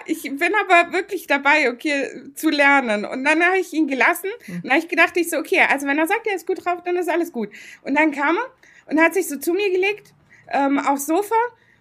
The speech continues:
Speaker 1: Und wir haben einfach keine, eine halbe Stunde nicht miteinander gesprochen. Also wir lagen einfach nur beieinander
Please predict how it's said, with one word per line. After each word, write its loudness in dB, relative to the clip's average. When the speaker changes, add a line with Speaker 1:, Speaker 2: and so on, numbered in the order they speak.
Speaker 1:
Und 0
wir 4
haben 4
einfach -2
keine, 2
eine 4
halbe 4
Stunde 4
nicht 2
miteinander 4
gesprochen. -4
Also -4
wir 2
lagen 4
einfach 2
nur 4
beieinander 4